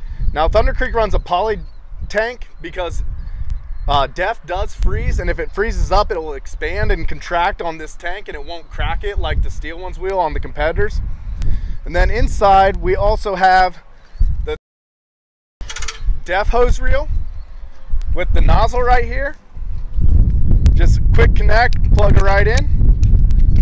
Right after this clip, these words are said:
and then we can take that off. And then we also have the dispensing nozzle here, and this will go on your bulk container to either fill or dispense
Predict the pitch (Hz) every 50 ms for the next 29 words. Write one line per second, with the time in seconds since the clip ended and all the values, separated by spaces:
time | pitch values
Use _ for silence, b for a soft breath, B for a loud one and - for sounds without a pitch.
0 | - - - - - - - - - - - 175 175 196 - - 196 196 190 -
1 | 190 190 202 214 226 226 226 247 294 311 - - - - - - - - - -
2 | - - - - - - - - - - - - b b b b b b b b
3 | b b b - - - 127 147 170 170 175 - - - - - - - - -
4 | - - - 185 190 202 214 - 208 190 190 196 190 202 190 190 185 - - -
5 | 247 247 - - - - - - - - - - - - - - - - - -
6 | - - - - 160 165 160 160 160 160 143 135 151 160 160 170 180 - b b
7 | b b b b - - 175 202 196 - 208 180 196 190 190 185 180 175 - -
8 | - - 185 190 190 - - 190 - - 190 185 - - - - - - - -
9 | - B B B B B B - - - - - 160 156 143 - - 208 214 -
10 | 202 - 170 - - - - - - 175 - 143 - - - -